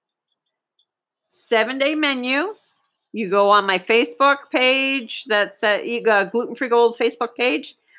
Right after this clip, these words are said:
Sign up for it. Go on Instagram, sign up for that. Then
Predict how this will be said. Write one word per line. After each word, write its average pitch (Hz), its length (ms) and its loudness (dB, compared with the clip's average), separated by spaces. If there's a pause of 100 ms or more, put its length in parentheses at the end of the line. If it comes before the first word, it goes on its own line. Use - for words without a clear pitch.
(100)
Sign 233 300 0
up 247 160 0
for 262 160 2
it. 262 160 -2
Go 190 100 -4
on 185 240 0
Instagram, 262 580 -6
sign 247 220 -8
up 254 240 -2
for 330 80 -2
that. 294 280 0 (960)
Then 233 680 0